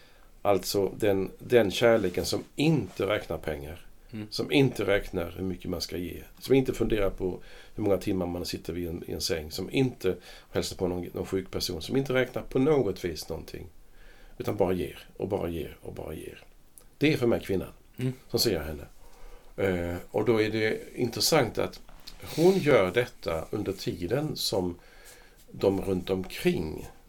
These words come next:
Speaker 1: protesterar.
Speaker 2: Mm.
Speaker 1: Och den protesten tycker jag också vi ska snart tala om, det vill säga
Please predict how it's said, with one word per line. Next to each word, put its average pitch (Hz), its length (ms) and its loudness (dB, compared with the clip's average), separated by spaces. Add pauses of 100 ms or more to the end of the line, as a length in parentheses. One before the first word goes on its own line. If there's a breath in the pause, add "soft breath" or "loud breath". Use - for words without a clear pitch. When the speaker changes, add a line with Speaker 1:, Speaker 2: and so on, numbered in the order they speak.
(140)
Speaker 1:
protesterar. - 720 -10 (840)
Speaker 2:
Mm. 113 140 -8 (420 soft breath)
Speaker 1:
Och 107 140 2
den 107 120 6
protesten - 600 2
tycker - 220 -2
jag 92 180 2 (100)
också - 460 -4
vi 92 100 -4
ska - 160 -2
snart 92 260 0
tala 90 240 6
om, 85 320 -6
det 95 80 -2
vill 92 80 -6
säga 87 320 -2